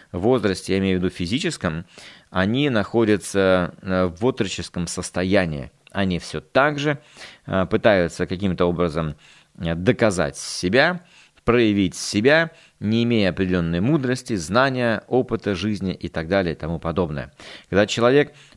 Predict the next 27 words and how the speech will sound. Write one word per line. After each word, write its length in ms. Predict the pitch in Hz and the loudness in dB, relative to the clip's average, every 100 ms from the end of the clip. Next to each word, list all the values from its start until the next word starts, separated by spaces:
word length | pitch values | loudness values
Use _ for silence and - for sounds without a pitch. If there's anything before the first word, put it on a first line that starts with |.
| - | 0
подчиняется 840 | 135 - - 156 156 104 85 - | 0 2 -2 2 4 4 2 -2
приказу 520 | 92 113 95 101 85 92 | -2 0 2 2 0 0
Господа 440 | 107 - 90 80 | 0 0 -2 -2
Иисуса 500 | 90 87 - 135 139 | 0 -2 -2 -2 -2
Христа, 440 | 156 156 101 98 - | -4 -4 0 0 2
он 300 | 123 117 95 - - _ _ | 2 0 -2 -10 -20 _ _
по-, 220 | 127 123 | 2 2
э, 240 | - 104 95 | 2 0 2
послушен 580 | 117 - 170 147 104 90 | 2 2 2 2 2 2
Божьему 380 | 98 87 92 98 | 0 0 -2 -2
Слову, 380 | - 123 165 147 | -2 -2 -2 -4
он 120 | 90 | -4
проявляет 540 | 110 120 110 95 80 | 0 2 2 0 -2
веру, 560 | 90 82 95 123 151 175 - _ - | -6 0 4 4 2 -4 -10 _ -4
и 120 | 113 | -2
таким 300 | 113 110 - | 0 -2 0
образом, 500 | 139 139 151 175 202 - _ _ _ _ _ _ - - | 2 4 4 2 0 -4 _ _ _ _ _ _ -20 -4
э, 300 | 110 95 92 | 0 2 2
он 240 | 123 117 | 2 2
двигается 640 | 101 127 147 117 101 - 95 | 4 4 6 6 4 2 -2
в 100 | - | 2
том 320 | 165 180 175 - - | 2 2 0 -8 -8
направлении, 600 | 113 123 113 120 120 92 | 0 2 4 6 4 4
которое 400 | 85 90 123 120 | 0 0 2 2
задаёт 420 | 87 85 87 101 - | 2 2 2 2 -2
ему 300 | 80 90 87 | -2 -2 -2
Господь. 600 | 82 87 - - 78 | -4 -4 -4 -4 -4